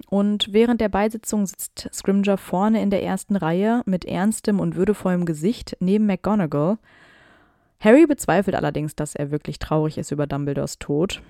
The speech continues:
Und dann nutzt Scrimger tatsächlich noch die Gelegenheit und fängt Harry ab.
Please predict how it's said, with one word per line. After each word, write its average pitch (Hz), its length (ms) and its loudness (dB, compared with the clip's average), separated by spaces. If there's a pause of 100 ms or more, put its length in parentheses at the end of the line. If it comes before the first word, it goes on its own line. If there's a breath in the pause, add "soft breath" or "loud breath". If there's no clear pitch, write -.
(140 soft breath)
Und 185 280 4
dann 185 200 4
nutzt 220 180 0
Scrimger 202 320 2
tatsächlich 202 460 -2
noch 196 140 -2
die 202 120 -4
Gelegenheit 180 560 -2
und 208 140 -2
fängt 208 400 -4
Harry 196 260 2
ab. - 280 -4